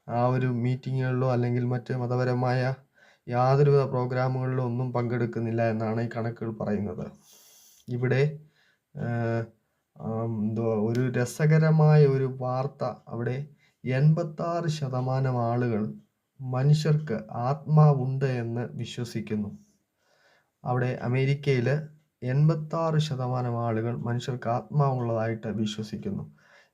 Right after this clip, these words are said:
ഇങ്ങനെയാണ് ക്രിസ്തീയ, ആ, വളർച്ച അമേരിക്കയിൽ ഇപ്പോൾ നടന്നുകൊണ്ടിരിക്കുന്നത്. ക്രിസ്ത്യാനികളുടെ വളർച്ച നേരിയ തോതിൽ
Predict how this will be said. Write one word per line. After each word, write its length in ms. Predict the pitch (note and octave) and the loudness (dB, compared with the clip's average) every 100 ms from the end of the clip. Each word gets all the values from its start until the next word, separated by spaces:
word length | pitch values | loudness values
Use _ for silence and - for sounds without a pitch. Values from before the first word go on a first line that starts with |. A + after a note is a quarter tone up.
| B2 | -8
ഇങ്ങനെയാണ് 840 | B2+ C#3 C#3+ C3 B2+ B2+ C3 - | 0 4 4 4 2 0 -2 -6
ക്രിസ്തീയ, 760 | - A#2+ - - C#3+ D3 D3+ C#3+ D3+ - | -8 -8 -8 -10 -2 4 6 6 2 -4
ആ, 220 | A#2 A2+ | -8 -6
വളർച്ച 680 | A2+ A2+ A#2 B2+ B2 - A#2+ - - - - | -4 0 2 0 -2 -10 -8 -8 -10 -12 -8
അമേരിക്കയിൽ 640 | A#2 A#2+ B2 A#2+ - B2 A2+ | -2 0 0 0 -2 -2 -2
ഇപ്പോൾ 360 | A2 A#2 A2+ | -2 -4 -2
നടന്നുകൊണ്ടിരിക്കുന്നത്. 1040 | A#2 A#2 A2+ A#2+ A2+ G#2+ G#2 G#2 G#2 G#2 | -2 0 0 2 0 -2 -2 -2 -2 -2
ക്രിസ്ത്യാനികളുടെ 800 | A#2 B2 - C3+ C3 C3+ C3 B2 | -4 -8 -4 -2 0 0 -2 -2
വളർച്ച 460 | A#2 A2+ A2+ C#3 B2 | -2 0 -2 -2 -4
നേരിയ 360 | A#2+ B2 C3 | -2 -2 -2
തോതിൽ 420 | B2+ A#2+ A#2 A2+ | -2 -2 -2 -4